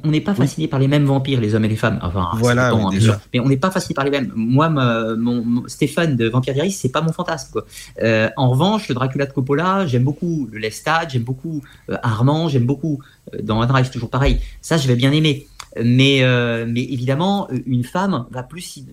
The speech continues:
Speaker 1: va plus apprécier éventuellement le personnage de Twilight ou le personnage de Vampire Diaries, des, des, des vampires qui sont ce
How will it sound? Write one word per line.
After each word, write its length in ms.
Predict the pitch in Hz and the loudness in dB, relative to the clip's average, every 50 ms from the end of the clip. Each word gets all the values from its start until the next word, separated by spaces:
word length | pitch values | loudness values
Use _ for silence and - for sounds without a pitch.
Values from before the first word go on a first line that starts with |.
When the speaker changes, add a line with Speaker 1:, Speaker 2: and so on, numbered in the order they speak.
| - - | -16 -10
Speaker 1:
va 100 | - 127 | -8 -8
plus 220 | - - 165 165 - | -8 -8 -10 -10 -8
apprécier 560 | - 127 - 127 123 - - - 170 175 160 | -8 -6 -2 -2 -2 -2 -2 -2 -2 -2 -2
éventuellement 420 | 123 120 110 - 123 120 123 135 | -4 -6 -4 -2 -2 0 0 0
le 80 | 139 127 | -2 -2
personnage 260 | 117 113 - 120 104 | -6 -6 -6 -6 -6
de 60 | 110 | -6
Twilight 480 | - - 120 127 139 147 151 156 151 - | -8 -6 -4 -2 -2 -2 -2 -4 -4 -4
ou 100 | 127 123 | -4 -4
le 60 | 120 | -4
personnage 400 | - 110 - - 117 117 123 120 | -4 -8 -8 -4 -2 0 0 0
de 80 | 113 101 | -2 -4
Vampire 220 | 107 101 107 107 | -8 -8 -12 -10
Diaries, 400 | 104 101 104 135 160 165 151 135 - - - - - - | -10 -4 0 0 2 2 0 -2 -6 -16 -20 -20 -14 -6
des, 120 | - 123 117 - | -4 -2 -2 0
des, 220 | 123 123 120 117 | 2 2 4 4
des 100 | 113 117 | 4 2
vampires 400 | 113 120 123 120 - 175 190 190 | 2 2 2 2 4 2 2 2
qui 120 | 190 - 127 | 2 -2 -4
sont 300 | - - 139 131 127 127 - - - - - | -2 2 2 4 4 2 0 -6 -18 -18 -16
ce 120 | - | -14